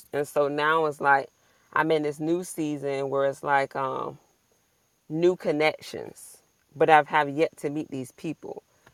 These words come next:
And so, um, in the midst of waiting to connect with other people, it's like, "Lord, I don't know." It's that not knowing, you know? Just not knowing.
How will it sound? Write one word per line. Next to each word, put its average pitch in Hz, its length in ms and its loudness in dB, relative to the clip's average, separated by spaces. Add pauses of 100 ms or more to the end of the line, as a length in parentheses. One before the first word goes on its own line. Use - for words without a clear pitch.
(240)
And 143 200 -4
so, 139 460 0 (720)
um, 143 300 0
in 156 100 -4
the 147 80 -2
midst 151 400 -4
of 147 240 2 (140)
waiting 139 340 -2
to - 140 -12
connect 151 440 -4
with 95 120 -6
other 135 220 -6
people, 135 380 -8
it's 151 160 -10
like, 151 280 -8 (600)
"Lord, 156 260 -2
I 208 80 -6
don't 160 160 -6
know." 127 380 -6 (360)
It's 160 140 -4
that 175 180 6
not 170 240 -4
knowing, 147 380 -8 (180)
you 147 140 -10
know? 147 220 -12 (2750)
Just 139 240 -8
not 139 260 -14
knowing. 131 360 -16